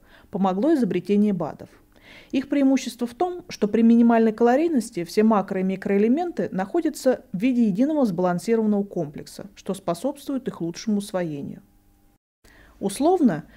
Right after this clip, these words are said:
биологически активные добавки можно разделить на несколько групп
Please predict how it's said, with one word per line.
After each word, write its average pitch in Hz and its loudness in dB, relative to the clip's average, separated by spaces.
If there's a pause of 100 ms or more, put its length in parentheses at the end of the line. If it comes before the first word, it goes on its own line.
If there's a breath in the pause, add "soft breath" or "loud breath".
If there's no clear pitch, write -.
(140 soft breath)
биологически 240 2
активные 226 2
добавки 233 2
можно 277 4
разделить 233 2
на 247 4
несколько 233 0
групп 190 -4